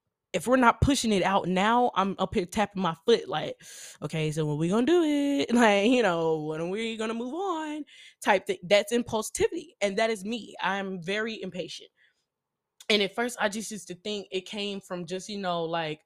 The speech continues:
generational curses. So that's a lot of things I had to break ties with. I, we blame everything on generational curses. Sometimes it's just, you know, you might have,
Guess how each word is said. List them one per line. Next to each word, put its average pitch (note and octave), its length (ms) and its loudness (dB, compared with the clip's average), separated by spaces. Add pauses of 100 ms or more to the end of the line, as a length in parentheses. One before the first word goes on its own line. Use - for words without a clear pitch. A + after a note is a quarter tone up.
(760)
generational G3+ 680 -2
curses. A#3+ 800 -2 (180)
So C4 160 8
that's C4 180 6
a C4+ 60 4
lot A#3 240 2
of D4+ 100 -4
things F3+ 260 -2
I F3 60 -2
had F3+ 220 -4
to E3+ 60 -2
break D#3+ 260 -2
ties D#3+ 360 -4
with. - 180 -4
I, E3 260 0
we A#3+ 140 2
blame A#3 320 2
everything A3+ 380 0
on G3 100 0
generational A3 480 0
curses. B3 440 -2 (260)
Sometimes D4 580 2
it's C#4 140 -2
just, C4+ 500 0 (440)
you B3+ 180 4
know, C4 200 6
you C4 120 6
might C4 200 4
have, B3 320 2